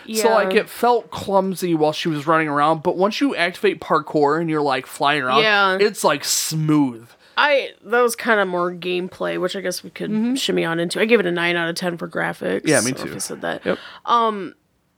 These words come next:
Speaker 2: when I would be walking, I would go too far, so I'd back up,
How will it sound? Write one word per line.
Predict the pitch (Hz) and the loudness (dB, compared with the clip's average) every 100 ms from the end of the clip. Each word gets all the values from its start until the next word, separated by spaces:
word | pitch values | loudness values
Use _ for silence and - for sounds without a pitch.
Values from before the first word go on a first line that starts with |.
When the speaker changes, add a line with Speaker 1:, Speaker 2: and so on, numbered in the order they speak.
| _ _ _ _ _ - | _ _ _ _ _ -12
Speaker 2:
when | 208 247 240 233 - | 0 4 4 2 2
I | 233 | 2
would | 262 247 | 2 0
be | 285 | -2
walking, | 214 180 202 269 269 311 320 _ _ _ _ _ - | 0 -2 0 -2 -2 -2 -4 _ _ _ _ _ 2
I | 202 190 196 | 4 6 4
would | 202 190 180 | 2 0 0
go | 202 190 | 0 0
too | - | -4
far, | 202 202 196 220 | -2 0 2 0
so | 214 208 | 0 -4
I'd | 175 | -2
back | 175 196 185 | -2 -2 0
up, | 190 202 | -2 -2